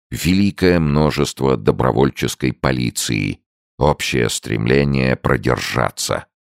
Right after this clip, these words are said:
Даже бастующие были добродушны. Его заветные взгляды относительно Англии изо дня в день подтверждались в пику всем пессимистам.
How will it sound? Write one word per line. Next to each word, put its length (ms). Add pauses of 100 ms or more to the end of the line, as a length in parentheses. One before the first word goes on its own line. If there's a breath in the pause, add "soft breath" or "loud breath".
(640)
Даже 300
бастующие 800
были 220
добродушны. 840 (440)
Его 340
заветные 580
взгляды 560
относительно 920
Англии 640
изо 500
дня 380
в 80
день 340
подтверждались 1300
в 140
пику 300
всем 360
пессимистам. 960